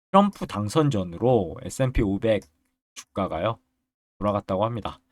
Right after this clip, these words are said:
방어주 사랑 버핏도 휘청일 정도로요. 지금 장이 안 좋죠.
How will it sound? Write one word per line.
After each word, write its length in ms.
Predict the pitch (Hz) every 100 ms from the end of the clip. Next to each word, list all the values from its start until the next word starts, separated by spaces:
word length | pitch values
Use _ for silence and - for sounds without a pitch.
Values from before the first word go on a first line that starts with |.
| _ _ _ _ _ _ -
방어주 480 | 113 127 131 135
사랑 440 | 127 135 127 123 113
버핏도 580 | 95 - 110 - 113 -
휘청일 1120 | 190 - - 190 170 151 139 - _ 101 95
정도로요. 600 | 95 92 87 85 113 101 _ _ _ _ -
지금 200 | 98 90 -
장이 360 | - 98 110 117
안 220 | 85 87
좋죠. 600 | 90 87 _ - 92 123